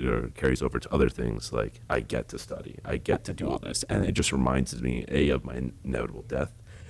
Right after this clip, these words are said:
and that I have limited time on this earth, and it just instantly snaps me out of that lazy mentality, and it, I, I feel much more in tune with what I'm doing, and I feel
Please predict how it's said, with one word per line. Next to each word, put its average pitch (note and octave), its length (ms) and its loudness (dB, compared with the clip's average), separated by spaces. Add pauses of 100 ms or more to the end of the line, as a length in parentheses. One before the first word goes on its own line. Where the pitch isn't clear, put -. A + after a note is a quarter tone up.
(140)
and B1+ 240 2
that G#1 280 4 (220)
I A1+ 160 4
have - 380 0
limited C2 340 6
time B1 260 2
on B1+ 100 2
this - 180 -2
earth, D#2 360 4 (100)
and B1 340 4
it - 160 0 (120)
just - 380 -2
instantly - 460 0
snaps - 560 0
me C2+ 60 0
out C2 120 0
of B1 100 4
that - 180 2 (460)
lazy D2 380 6
mentality, C2+ 720 4
and B1 560 2 (500)
it, C2 260 4
I, C2+ 180 4
I C2+ 80 4
feel C2 280 6
much C2 260 4
more B1+ 200 4
in B1 100 0
tune - 260 2
with G#1+ 140 -4
what A1+ 140 0
I'm G1+ 100 -4
doing, - 380 0
and A1 100 -2
I A1+ 60 -4
feel C#2 440 6